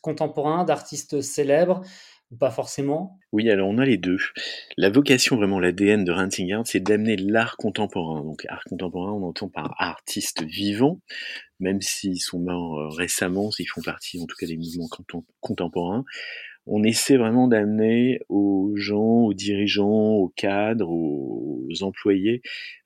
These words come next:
Speaker 2: euh, ce qui fait l'actualité de l'art contemporain, que vous pourrez trouver à Beaubourg, au Palais de Tokyo ou dans des foires d'art.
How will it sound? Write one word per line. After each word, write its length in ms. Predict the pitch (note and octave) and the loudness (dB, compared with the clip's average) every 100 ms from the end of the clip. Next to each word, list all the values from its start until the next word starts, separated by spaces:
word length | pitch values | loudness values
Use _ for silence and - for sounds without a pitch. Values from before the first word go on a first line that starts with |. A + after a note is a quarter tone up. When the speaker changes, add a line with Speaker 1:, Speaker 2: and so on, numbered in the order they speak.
| - | 0
Speaker 2:
euh, 260 | D#2+ C#2 B1+ | 2 2 0
ce 160 | - | -4
qui 160 | - A#2+ | -4 -2
fait 360 | - - C#3+ | -2 2 6
l'actualité 720 | C3 A2+ - - G#2 G2+ - G#2+ | 6 6 0 -4 -2 -4 -2 -2
de 80 | |
l'art 140 | G2 F#2+ | -2 -4
contemporain, 560 | G2+ F#2+ F#2+ A2 D3 | -8 -6 -4 0 0
que 60 | B2+ | -2
vous 80 | G2 | -8
pourrez 300 | - G2 F#2 | -2 2 2
trouver 480 | - - G2+ G2+ F#2+ | -2 -8 0 2 2
à 100 | E2+ | 0
Beaubourg, 720 | F2+ G2 G2+ A2+ B2 B2 A#2 | -2 -2 2 4 6 6 6
au 160 | F#2+ F2 | 4 2
Palais 240 | F2+ F2 | 0 -4
de 80 | F2+ | -4
Tokyo 680 | F#2+ - - G#2 G#2 A2 G#2+ | -8 -8 -2 2 2 2 0
ou 60 | |
dans 180 | F#2 F2+ | -2 -4
des 120 | F2+ | -4
foires 600 | E2+ - - G#2+ G#2 G2 | -6 -8 -4 -4 -4 -8
d'art. 500 | E2+ F#2 C3 B2 E2 | -6 -4 -4 -6 -10